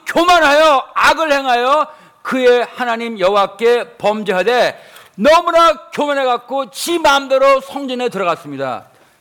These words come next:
<laughs> 왕이 아무리 우애해도 성전은 아론의 자손 아니면 들어갈 수가 없는데, 리바 아니면은 꼼-, 근처도 못 가는데 들어갔어요.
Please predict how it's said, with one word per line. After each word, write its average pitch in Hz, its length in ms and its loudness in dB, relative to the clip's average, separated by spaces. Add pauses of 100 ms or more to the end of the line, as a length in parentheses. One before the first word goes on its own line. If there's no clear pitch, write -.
(200)
<laughs> - 560 -20
왕이 233 340 0
아무리 247 300 2
우애해도 233 400 2
성전은 202 1080 -8 (120)
아론의 220 760 -2
자손 185 260 -8
아니면 180 320 -8
들어갈 156 240 -6
수가 165 140 -12
없는데, 127 540 -8 (1600)
리바 202 360 -2
아니면은 196 540 -6
꼼-, 226 180 -10 (360)
근처도 196 260 -8
못 180 100 -6
가는데 147 640 -8 (460)
들어갔어요. 151 600 -6